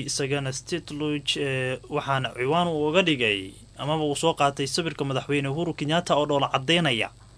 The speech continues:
Hoostiisa waxa uu dhigay kan madaxweyne ku-xigeenka oo isna ka muuqato murugo. Waxaana uu leeyahay, ama faruurta qaniinsan, waxaana uu leeyahay, "Ku-xigeenkayga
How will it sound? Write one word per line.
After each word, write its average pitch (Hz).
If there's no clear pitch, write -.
Hoostiisa 180
waxa 185
uu 170
dhigay 165
kan 190
madaxweyne 151
ku-xigeenka 160
oo 151
isna 170
ka 190
muuqato 156
murugo. 147
Waxaana 139
uu 151
leeyahay, 160
ama 143
faruurta 165
qaniinsan, 123
waxaana 151
uu 156
leeyahay, 139
"Ku-xigeenkayga 190